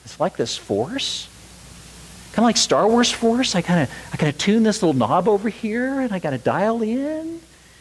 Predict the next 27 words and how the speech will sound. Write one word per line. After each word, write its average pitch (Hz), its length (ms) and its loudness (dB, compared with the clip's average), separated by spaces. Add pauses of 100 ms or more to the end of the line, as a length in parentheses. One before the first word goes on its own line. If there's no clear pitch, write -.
(140)
you 190 80 -8
know, 214 180 -4
to 214 100 -4
feel 240 360 -6
what 254 140 -4
he's 254 120 -4
saying 262 540 -4
or 156 100 -4
what 175 240 -4
this - 320 -4 (220)
inanimate 208 540 0
force 202 560 0
is 202 140 -4
doing. 214 440 2 (1900)
What 208 80 2
about 320 200 4
the 277 60 2
Trinity? 254 600 2 (1800)
Well, 220 380 0 (680)
we 233 80 2
think 254 220 2
there's 113 180 2
one 131 220 4
God, 131 340 2
but 135 80 -6
he 113 80 -6
kinda 131 340 -6